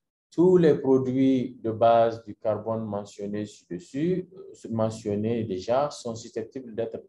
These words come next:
dé-, désignés à des fins politiques comme des crédits de carbone ou des compensations de carbone.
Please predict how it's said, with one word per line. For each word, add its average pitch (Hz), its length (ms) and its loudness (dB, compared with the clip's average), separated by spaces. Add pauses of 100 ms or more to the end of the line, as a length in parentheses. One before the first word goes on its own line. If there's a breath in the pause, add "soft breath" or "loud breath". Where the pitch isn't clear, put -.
(100)
dé-, 107 200 -6
désignés 107 640 -6 (320)
à 107 140 2
des 101 160 0
fins 101 180 -4
politiques 90 520 -6
comme 101 200 -6
des 92 160 -4
crédits 117 320 -4
de 113 80 -2
carbone 104 540 -4
ou 104 100 -8
des 101 160 -4
compensations 98 720 -10
de 107 140 -4
carbone. 92 420 -10